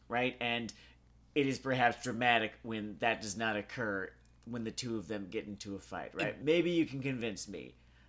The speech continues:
Speaker 1: that this is a time thing, that you have to prove your case to your publishers and to the popularity polls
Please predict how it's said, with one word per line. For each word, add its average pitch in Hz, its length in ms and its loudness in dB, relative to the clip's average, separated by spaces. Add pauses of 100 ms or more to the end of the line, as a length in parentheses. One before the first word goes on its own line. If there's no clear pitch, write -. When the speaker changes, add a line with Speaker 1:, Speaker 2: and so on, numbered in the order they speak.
(140)
Speaker 1:
that 113 420 4 (1600)
this 131 220 -2
is 120 140 -2
a 123 60 0
time 101 360 -6
thing, 92 300 -12 (340)
that 110 300 -2
you 120 100 -6
have 117 280 -2
to 120 220 -4
prove 127 300 -6
your 113 160 -6
case 113 380 -4
to 117 40 -6
your 110 140 -2
publishers 104 640 -4
and 101 160 -6
to 104 60 -6
the 95 100 -10
popularity 92 760 -6
polls 87 500 -8